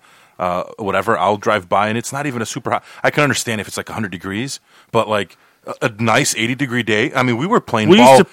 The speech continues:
Speaker 2: to,
Speaker 1: ninety-five degrees
Speaker 2: we
Speaker 1: humidity we were playing.
Speaker 2: Yeah, we played three years ago in ninety degrees.
Speaker 1: Yeah,
Speaker 2: And
Speaker 1: and,
Speaker 2: we're all
Speaker 1: and they would not, no one would be out.
Speaker 2: No.
Speaker 1: Every rim you go to around here, no one's
Speaker 2: Yeah.
Speaker 1: out.
Speaker 2: You know, I think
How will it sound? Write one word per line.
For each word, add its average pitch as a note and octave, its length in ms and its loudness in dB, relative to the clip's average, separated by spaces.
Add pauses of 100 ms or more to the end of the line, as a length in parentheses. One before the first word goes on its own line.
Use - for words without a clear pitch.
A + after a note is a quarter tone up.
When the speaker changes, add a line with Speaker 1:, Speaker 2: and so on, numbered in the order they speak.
Speaker 2:
to, B2 100 -14
Speaker 1:
ninety-five D3+ 640 6
degrees E3+ 460 4
Speaker 2:
we E3 80 6
Speaker 1:
humidity E3+ 340 6
we G#2 120 0
were G2+ 100 2
playing. F2+ 420 -4
Speaker 2:
Yeah, B2+ 340 0
we C3 200 -2
played E3+ 300 2
three F3 180 -2
years G3+ 260 6
ago D3+ 220 8
in C3 120 4
ninety C3+ 320 2
degrees. A#2 360 0
Speaker 1:
Yeah, B2 260 4
Speaker 2:
And - 80 -2
Speaker 1:
and, C3+ 140 4
Speaker 2:
we're D#3 180 6
all D#3+ 160 6
Speaker 1:
and B2 180 4
they B2 200 4
would C3+ 220 4
not, A2+ 320 0
no A2 240 2
one A2+ 160 2
would A#2+ 100 -2
be A#2+ 160 0
out. A2+ 280 2
Speaker 2:
No. A#2 60 -2
Speaker 1:
Every B2+ 240 4
rim C3 240 0
you B2+ 140 -2
go C#3 220 2
to A2 180 -4
around F#2+ 240 0
here, F#2 160 -6
no G#2 240 -4
one's A#2 260 0
Speaker 2:
Yeah. A#2+ 160 2
Speaker 1:
out. E2+ 200 -4 (400)
Speaker 2:
You C3+ 80 -2
know, E3 300 2 (260)
I C#3+ 120 0
think E3+ 300 -4